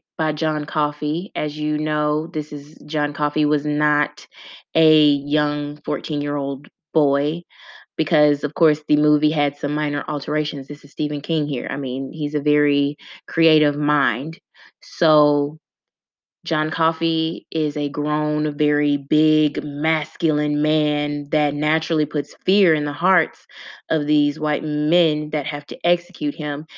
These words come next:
And yet he has the kindness and the innocence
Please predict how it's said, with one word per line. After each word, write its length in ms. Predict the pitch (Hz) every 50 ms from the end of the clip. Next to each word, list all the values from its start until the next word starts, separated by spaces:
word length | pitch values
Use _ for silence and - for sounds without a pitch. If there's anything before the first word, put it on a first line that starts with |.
| - - - _ -
And 160 | 170 160 160
yet 200 | 160 165 160 -
he 180 | 165 175 156 170
has 320 | - - 160 156 151 151 -
the 80 | 165 160
kindness 680 | - - - - 180 185 185 180 170 165 156 151 156 _ -
and 140 | 160 151 151
the 80 | - -
innocence 580 | 160 165 165 160 156 - - 135 123 - _